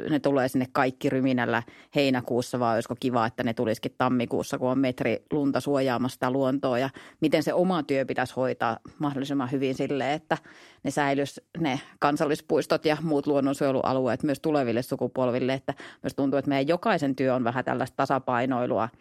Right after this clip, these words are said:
ja sitä olisi ihan mielenkiintoista avata myös sitten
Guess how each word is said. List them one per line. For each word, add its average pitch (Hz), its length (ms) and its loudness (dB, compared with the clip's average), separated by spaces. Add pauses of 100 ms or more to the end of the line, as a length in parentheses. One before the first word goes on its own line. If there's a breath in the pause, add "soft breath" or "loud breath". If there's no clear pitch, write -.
(480 loud breath)
ja 127 240 2 (100)
sitä 139 260 2
olisi 131 260 2
ihan 127 360 2
mielenkiintoista 131 720 0
avata 135 340 2
myös - 320 -6
sitten - 340 -4